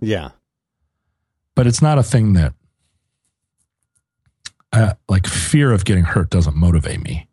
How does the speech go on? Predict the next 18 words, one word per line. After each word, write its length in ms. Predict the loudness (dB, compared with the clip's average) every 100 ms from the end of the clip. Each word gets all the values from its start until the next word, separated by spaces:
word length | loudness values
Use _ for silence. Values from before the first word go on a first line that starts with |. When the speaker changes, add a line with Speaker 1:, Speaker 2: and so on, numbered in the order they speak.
| -18
Speaker 1:
See, 180 | -8
I 120 | -6 -6
think 260 | -8 -10
that's 240 | -8 -10 -10
something 720 | -8 -6 -6 -4 -4 -4 -6 _
that 520 | -2 0 -2 -6 -18 _ _ _ _ _ _ _ _ _ _ _ _ _ _ _ _ _ _ _ _ _ _ _ _ _ _ -18
separates 960 | -10 -8 -6 -4 -4 -4 -6 -12 -16 _ _ _ _ _ _ _ _ _ _
one 300 | -4 -4 -4
kind 340 | -4 -4 -4
of 140 | -4 -6
person 420 | -6 -6 -6 -10
from 240 | -8 -6
another 460 | -4 -4 -4 -6 -8 _
kind 300 | -10 -8 -10
of 120 | -12
person 580 | -14 -14 -14 -20 -20 -20 _ -6
is 300 | -4 -4 -6
the 440 | -6 -4 -4 -8